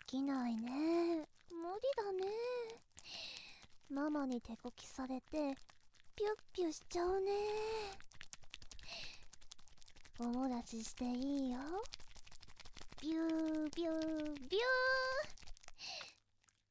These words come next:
きょ-、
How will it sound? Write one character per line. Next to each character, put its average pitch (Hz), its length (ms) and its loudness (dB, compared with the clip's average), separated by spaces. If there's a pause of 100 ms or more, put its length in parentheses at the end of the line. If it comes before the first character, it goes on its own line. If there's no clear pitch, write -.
(2250)
き - 100 0
ょ-、 - 80 0